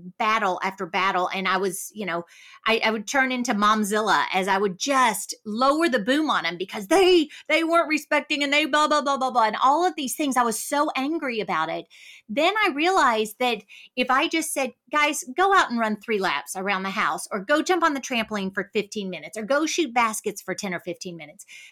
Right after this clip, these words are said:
they would come in. That exercise had, had released that energy that, that was pent up. They were able to focus. I've done studies and I did some three sixty-five videos on this,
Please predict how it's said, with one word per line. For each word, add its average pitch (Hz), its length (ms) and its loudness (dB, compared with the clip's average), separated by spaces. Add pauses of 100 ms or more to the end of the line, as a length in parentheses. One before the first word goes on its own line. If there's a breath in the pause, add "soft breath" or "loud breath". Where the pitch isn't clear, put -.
they 285 200 0
would 415 200 0
come 311 220 -2
in. 269 140 0
That 226 280 0
exercise 294 760 0
had, 214 300 -2 (260 loud breath)
had 220 260 2
released 226 800 0
that 226 260 2
energy 277 440 0
that, 254 280 -4
that 254 80 -6
was 262 180 -6
pent 285 260 -2
up. 196 160 0
They 233 80 0
were 208 180 0
able 262 240 -2
to 302 80 -2
focus. 254 340 0 (120)
I've 277 140 0
done 330 200 4
studies 269 540 0
and 233 100 0
I 220 80 2
did 247 260 -2
some 233 140 -2
three 262 220 -4
sixty-five 233 580 0
videos 185 400 0
on 160 160 -4
this, 156 240 -10